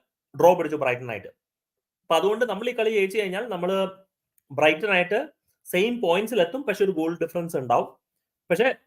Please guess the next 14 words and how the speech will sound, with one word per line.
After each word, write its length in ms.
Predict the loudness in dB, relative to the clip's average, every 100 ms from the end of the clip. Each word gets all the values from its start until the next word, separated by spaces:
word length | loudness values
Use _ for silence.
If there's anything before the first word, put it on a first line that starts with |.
| -4
ന്യൂ 120 | -2
കാസലിന് 360 | 0 0 0 -2
കുറച്ചും 220 | -2 -2
കൂടി 160 | 0
ഒരു, 140 | 0 0
എനിക്ക് 180 | -2 -2
തോന്നുന്നു 220 | -4 -4
ന്യൂ 120 | -4
കാസലിന് 340 | -4 -6 -6
ആരെയോ 260 | -2 -2 -2
ഫേസ് 300 | -4 -6 -4
ചെയ്യുന്നുണ്ടെന്ന് 400 | -6 -6 -6 -6
തോന്നുന്നു. 260 | -8 -12 -20 _ _ _ _ _ _ _
അപ്പോ 440 | 6 6 4 -6